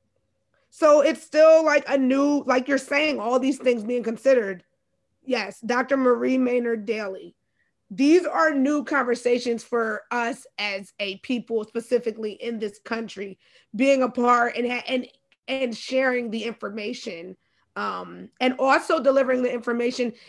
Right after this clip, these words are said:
in a way in which people can be receptive, right? Because sometimes too, you know, there are things that are good for a person, but just because you're like, "Eat the apple, I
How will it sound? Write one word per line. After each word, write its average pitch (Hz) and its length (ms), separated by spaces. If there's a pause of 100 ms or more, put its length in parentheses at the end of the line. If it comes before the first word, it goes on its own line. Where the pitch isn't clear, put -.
(120)
in 277 140
a 277 120
way 254 280
in 240 280
which 233 380 (140)
people 254 480 (340)
can 277 160
be 277 80
receptive, 185 880
right? 208 360 (420)
Because 269 460
sometimes 294 640
too, 508 220
you 302 100
know, 285 140
there 277 140
are 254 260
things 254 440 (300)
that 247 240
are 226 160
good 254 340
for 262 140
a 233 80
person, 220 560 (260)
but 247 140
just 262 240
because 262 300
you're 254 100
like, 240 220
"Eat 359 180
the 302 140
apple, 294 360
I 254 120